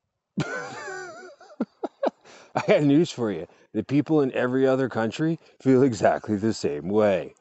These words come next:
But, you know, their government's, "Oh, we gotta go to war with these people and take their shit or not do it 'cause we're not gonna take their shit." And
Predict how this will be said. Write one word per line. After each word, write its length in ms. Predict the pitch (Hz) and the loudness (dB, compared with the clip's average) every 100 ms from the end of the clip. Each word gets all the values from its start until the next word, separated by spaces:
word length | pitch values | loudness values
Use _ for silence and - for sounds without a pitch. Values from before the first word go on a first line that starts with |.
| _ _ _ _ _ _ _ _ _ _ _ _ | _ _ _ _ _ _ _ _ _ _ _ _
But, 140 | 117 | -4
you 180 | 113 127 | -2 0
know, 140 | 131 | 2
their 100 | 131 | 0
government's, 420 | 120 131 135 131 143 | 2 2 2 0 0
"Oh, 480 | 165 202 208 214 185 | 2 4 6 4 4
we 140 | 165 | 4
gotta 280 | 175 180 175 | 4 4 4
go 180 | 160 170 | 2 0
to 60 | |
war 340 | 151 113 147 143 | -2 -2 -2 -2
with 100 | 117 | -4
these 200 | 123 104 | -10 -8
people 440 | 117 110 120 113 | -8 -6 -4 -2
and 260 | 107 107 104 | -2 -4 -8
take 240 | 127 120 | -8 -4
their 200 | 139 127 | -4 -2
shit 320 | - 135 131 | 0 0 0
or 280 | 113 104 110 | -2 -4 -6
not 320 | 107 120 131 - _ _ _ | -4 -4 -4 -8 _ _ _
do 140 | 139 127 | -4 -4
it 120 | 107 | -4
'cause 260 | 127 113 | -8 -6
we're 100 | 107 | -6
not 220 | 107 147 107 | 0 0 0
gonna 180 | 123 | -4
take 240 | 113 131 - | -2 -6 -4
their 180 | 123 117 | -6 -6
shit." 340 | - 127 117 | -4 -4 -4
And 260 | 110 104 101 | -6 -8 -8